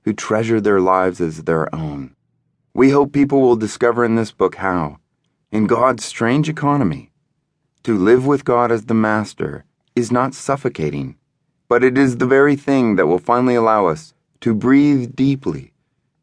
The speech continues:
and live courageously. We invite you to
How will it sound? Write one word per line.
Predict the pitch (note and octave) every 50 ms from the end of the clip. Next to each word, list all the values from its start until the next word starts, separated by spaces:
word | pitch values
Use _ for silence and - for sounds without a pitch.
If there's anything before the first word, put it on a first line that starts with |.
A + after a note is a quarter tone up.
| _ _ -
and | F2 F2+ F2
live | E2 E2+ F#2 G2 G2 F#2 _
courageously. | - - F2 F2+ F2+ F2 D#2+ E2 E2 D#2 - - D2+ C#2+ C2+ - _ _ _ _ _ _ _ _ _ _ _ _ _ _ _ _ _
We | - G#2 A#2
invite | A#2+ A#2+ A#2 G#2+ A#2+ A#2+ G2+
you | F2 A2 A#2 G#2+ G#2
to | - - G#2 G2 F#2+ F#2 F2+ E2